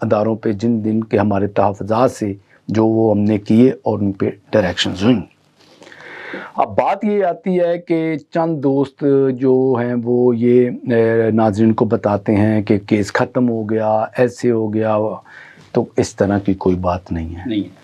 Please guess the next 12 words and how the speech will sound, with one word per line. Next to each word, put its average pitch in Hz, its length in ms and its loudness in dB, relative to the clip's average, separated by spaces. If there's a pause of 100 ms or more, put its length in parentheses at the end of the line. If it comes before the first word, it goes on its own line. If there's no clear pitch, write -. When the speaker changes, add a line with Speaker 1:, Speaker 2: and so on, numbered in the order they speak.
(380)
Speaker 1:
पुलिस 156 400 -2
इसको 165 240 0
देख 147 320 -2
रही 147 160 0
है, 139 220 -2
हमारी 117 300 -4
प्रॉपर, 120 580 -4
अ, 117 480 -2
मीटिंग्स 139 500 0
चल 139 140 2
रही 131 340 0
हैं। 131 300 -2